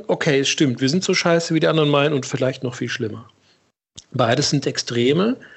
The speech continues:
Das eine ist ein übersteuerter Selbstwert und das andere ist ein untersteuerter.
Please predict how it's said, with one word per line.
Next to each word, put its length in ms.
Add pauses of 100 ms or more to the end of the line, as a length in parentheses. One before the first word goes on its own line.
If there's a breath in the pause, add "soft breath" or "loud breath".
(160 loud breath)
Das 140
eine 260
ist 120
ein 140
übersteuerter 720
Selbstwert 640 (220)
und 100
das 100
andere 200
ist 100
ein 140
untersteuerter. 920